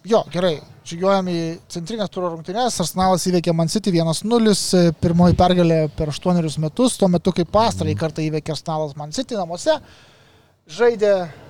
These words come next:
Speaker 1: ir mušė įvarčius Theo Walcottas, Olivier Giroud ir ją jie turėjo. Arsenas Wengeras vadovavo Arsenalui, Manuelis Pellegrini, Man City. Aštuoneri metai praėjo, pagaliau pergalė yra.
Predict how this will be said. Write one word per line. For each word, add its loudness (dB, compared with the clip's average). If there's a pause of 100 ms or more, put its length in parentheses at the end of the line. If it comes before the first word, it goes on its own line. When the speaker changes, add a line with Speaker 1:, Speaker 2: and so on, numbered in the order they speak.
(320)
Speaker 1:
ir -12
mušė -4
įvarčius -10
Theo 2
Walcottas, -2
Olivier 0
Giroud 4 (220)
ir -14
ją -2
jie 4
turėjo. 2 (640)
Arsenas -2
Wengeras 0
vadovavo -2
Arsenalui, 2 (140)
Manuelis -6
Pellegrini, -10
Man -16
City. -14 (760)
Aštuoneri 2
metai 2
praėjo, 4
pagaliau 2
pergalė 2
yra. 2